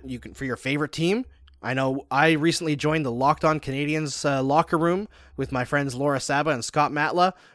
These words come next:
We had a great time talking about a Canadiens game post-game where we crapped on their effort, and it was fun.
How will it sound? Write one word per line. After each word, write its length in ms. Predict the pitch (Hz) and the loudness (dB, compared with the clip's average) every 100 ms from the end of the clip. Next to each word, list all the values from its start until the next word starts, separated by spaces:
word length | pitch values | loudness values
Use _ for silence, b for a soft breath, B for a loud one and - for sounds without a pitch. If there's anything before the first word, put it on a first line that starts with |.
| _ | _
We 100 | 139 | -2
had 100 | 127 | -2
a 40 | |
great 260 | 117 156 160 | 0 -2 0
time 260 | 160 151 147 | 0 0 2
talking 320 | 143 139 139 | 0 0 -4
about 140 | 127 | -2
a 200 | 120 120 - | -2 -4 -6
Canadiens 400 | 139 160 160 135 | -4 0 0 -2
game 260 | 160 156 143 | -2 -4 0
post-game 640 | 170 185 - 165 185 226 b b b | 2 2 2 -2 -2 -6 b b b
where 220 | - 139 127 | -2 0 0
we 180 | 127 | -4
crapped 360 | 117 170 151 - | -4 0 2 2
on 140 | 147 | -2
their 140 | 143 135 | 0 2
effort, 400 | 170 170 214 - | 2 2 0 0
and 280 | 127 131 135 | -4 -2 -2
it 80 | 147 | -2
was 120 | 165 | 0
fun. 220 | 254 180 | 0 0